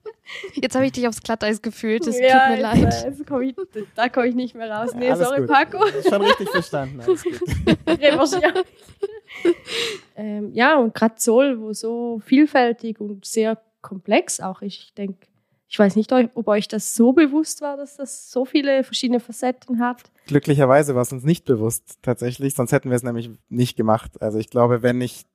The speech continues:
Speaker 3: damals den Wissensstand von heute gehabt hätte,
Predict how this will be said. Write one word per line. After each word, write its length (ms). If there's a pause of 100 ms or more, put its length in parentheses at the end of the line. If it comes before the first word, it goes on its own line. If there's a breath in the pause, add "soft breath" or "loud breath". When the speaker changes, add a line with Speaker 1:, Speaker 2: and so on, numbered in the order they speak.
(120)
Speaker 3:
damals 360
den 160
Wissensstand 480
von 140
heute 260
gehabt 360
hätte, 320